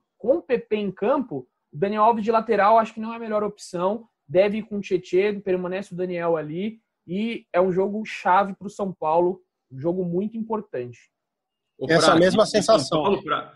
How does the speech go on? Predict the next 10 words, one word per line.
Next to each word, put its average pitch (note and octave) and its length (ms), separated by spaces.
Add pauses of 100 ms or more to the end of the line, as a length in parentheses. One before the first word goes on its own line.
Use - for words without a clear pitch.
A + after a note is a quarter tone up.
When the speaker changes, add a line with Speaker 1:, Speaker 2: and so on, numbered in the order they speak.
(100)
Speaker 2:
São C#3 220
Speaker 3:
Hum. C3 40
Speaker 2:
Paulo, F3 300
né, E3 140
Praz, C3 320
que, B2 280
desculpa C#3+ 360
te C3 100
interromper. B2+ 640 (160)
Speaker 3:
Imagina. F#3 480